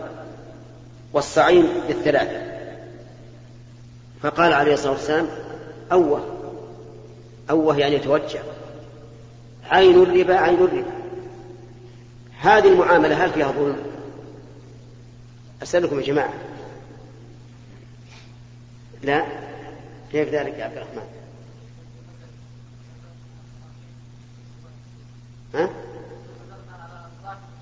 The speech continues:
ما في ظلم. ليش؟ لأن الصاع الجيد يساوي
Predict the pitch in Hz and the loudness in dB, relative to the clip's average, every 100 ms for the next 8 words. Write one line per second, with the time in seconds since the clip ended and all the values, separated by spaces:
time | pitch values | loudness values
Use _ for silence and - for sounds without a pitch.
0 | - - - - - - - - - - | -20 -20 -20 -20 -20 -20 -20 -20 -20 -20
1 | - - - 185 180 170 147 135 180 180 | -20 -12 2 4 6 4 2 2 2 2
2 | - - - - - 139 170 170 202 190 | -4 -10 -12 -14 -4 2 2 4 4 4
3 | 175 185 185 196 - - - - - - | 4 4 6 6 4 -4 -8 -10 -10 -10
4 | - - - - 392 - - - - - | -14 -16 -18 -18 -20 -20 -20 -20 -20 -20
5 | - - 156 151 180 160 175 | -20 -8 -6 4 6 6 6